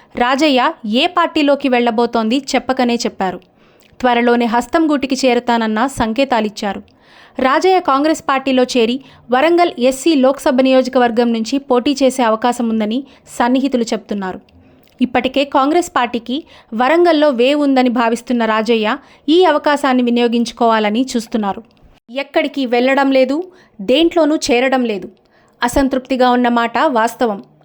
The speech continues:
అంటున్నారు మాజీ మంత్రి తాటికొండ రాజయ్య. ఆరు నెలలుగా పార్టీలో జరిగిన పరిణామాలు తనతో పాటు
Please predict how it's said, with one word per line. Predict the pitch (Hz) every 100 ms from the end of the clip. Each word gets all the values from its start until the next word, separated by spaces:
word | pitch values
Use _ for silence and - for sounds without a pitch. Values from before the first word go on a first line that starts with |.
| -
అంటున్నారు | 240 254 240 226
మాజీ | 277 254 214 226
మంత్రి | 262 226 220 247
తాటికొండ | 262 226 226 254 226
రాజయ్య. | 208 196 190 185 - _ _ _ _ _ -
ఆరు | 285 359
నెలలుగా | 285 330 349 330
పార్టీలో | 339 269 247 277 269
జరిగిన | 247 254 247
పరిణామాలు | 240 240 226 247 233 220 220 285 _ _ - 247
తనతో | 254 -
పాటు | - 226 226